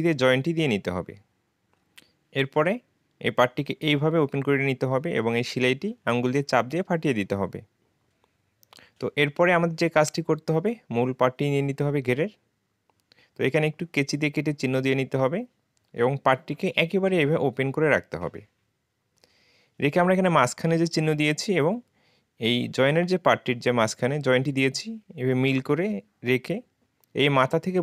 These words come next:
বরাবর এখানে সেলাই দিয়ে আমাদেরকে জয়েন্টটি দিয়ে নিতে হবে। এক ফিট মার্জিন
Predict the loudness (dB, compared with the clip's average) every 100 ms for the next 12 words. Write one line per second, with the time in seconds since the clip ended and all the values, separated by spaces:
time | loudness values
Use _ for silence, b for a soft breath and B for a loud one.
0 | 4 4 4 2 0 -4 -2 0 2 2
1 | 2 0 -2 -2 0 0 0 -2 -2 -2
2 | -2 -4 -6 -10 _ _ _ _ _ _
3 | _ _ _ _ _ _ _ _ _ _
4 | _ _ _ -20 -20 B B B B -2
5 | -2 0 -2 0 2 2 2